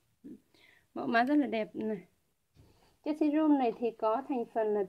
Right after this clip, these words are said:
tinh hoa bách thảo, chất của rễ cây dâu tằm và các cái thảo dược khác. Nó lỏng,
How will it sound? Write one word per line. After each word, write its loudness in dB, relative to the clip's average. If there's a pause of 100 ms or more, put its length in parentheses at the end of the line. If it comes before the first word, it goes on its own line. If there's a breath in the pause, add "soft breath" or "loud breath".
tinh -2
hoa -2
bách -4 (120)
thảo, -6
chất -8
của -4
rễ -4
cây -2
dâu 0
tằm 0 (480 soft breath)
và -6
các -6
cái -2
thảo -4
dược -4
khác. -6 (4000 soft breath)
Nó 4
lỏng, 4